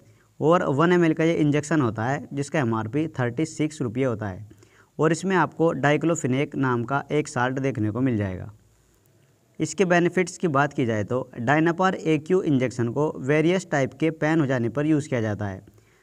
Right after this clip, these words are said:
यानी बहुत सारे दर्द को कवर करने के लिए इस इंजेक्शन को यूज़ किया जाता है, जैसे किडनी स्टोन पेन, मतलब कि गुर्दे में पथरी हो जाती है,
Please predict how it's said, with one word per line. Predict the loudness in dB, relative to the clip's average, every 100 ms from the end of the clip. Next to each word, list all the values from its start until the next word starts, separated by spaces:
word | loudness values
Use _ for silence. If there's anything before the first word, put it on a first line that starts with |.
| _ 2
यानी | 4 4
बहुत | 2 2 4
सारे | 2 2
दर्द | 2 2 2
को | 0 0 0 -6 _ -2
कवर | 2 2
करने | 2 2 2
के | 2
लिए | -2
इस | 0 0
इंजेक्शन | 2 0 0 -4
को | -2 0
यूज़ | 0 0
किया | -2 -2
जाता | -2 -4
है, | -8 -10 -16 _ _ _ _ -2
जैसे | 0 2
किडनी | 2 2 4 2
स्टोन | 2 0 0 0
पेन, | -2 -2 -4 -8 -18 _ _ _ _ -2
मतलब | 0 2 2 4
कि | 2
गुर्दे | 2 2 2
में | 2 0
पथरी | 0 0 2
हो | 2
जाती | 2 0 -2
है, | -2 -4